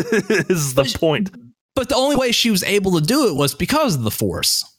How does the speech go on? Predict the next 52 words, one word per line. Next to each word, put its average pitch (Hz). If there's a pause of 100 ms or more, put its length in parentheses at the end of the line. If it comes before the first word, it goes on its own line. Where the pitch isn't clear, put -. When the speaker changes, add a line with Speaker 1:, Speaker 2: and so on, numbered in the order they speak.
(560)
Speaker 2:
You 147
know, 139
Speaker 1:
But -
Speaker 2:
at 202
that -
Speaker 1:
that's -
the 165
Speaker 2:
moment, 185
she -
Speaker 1:
thing. -
Speaker 2:
had -
Speaker 1:
They 160
Speaker 2:
that 147
Speaker 1:
get 240
Speaker 2:
flick 240
Speaker 1:
good 240
Speaker 2:
on. 202
Speaker 1:
at 151
it, 156 (420)
but, 139
like, 139
they 143
practice 190
with 127
the 117
lightsaber 113
to 123 (320)
practice 147
channeling 123
the 104
Force. - (260)
It's 123
not 208
like 165 (640)
they're 135
just 127
practicing 127
with 117
a 113
regular 110
sword. 208
They're 135
practicing, 135 (100)
you 120
know, 113
like, 107
having 110
the 98
Force 143
go 101
through 98
'em 90